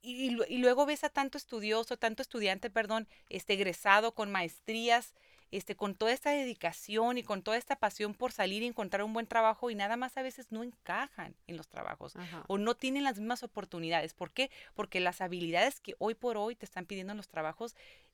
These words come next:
Speaker 1: y, y la forma en la que nos estamos formando y criando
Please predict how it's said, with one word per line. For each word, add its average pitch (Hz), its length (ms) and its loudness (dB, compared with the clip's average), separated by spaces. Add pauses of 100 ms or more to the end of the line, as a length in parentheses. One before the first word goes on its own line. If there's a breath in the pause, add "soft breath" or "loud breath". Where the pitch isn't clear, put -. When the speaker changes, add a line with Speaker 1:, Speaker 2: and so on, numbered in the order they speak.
(180)
Speaker 1:
y, 233 100 -8
y 214 120 -2
la 190 140 6
forma 226 280 2
en 302 60 4
la 269 80 4
que 202 120 -6
nos 170 160 -6
estamos 196 400 0
formando 170 420 -2
y - 40 -14
criando 196 440 -4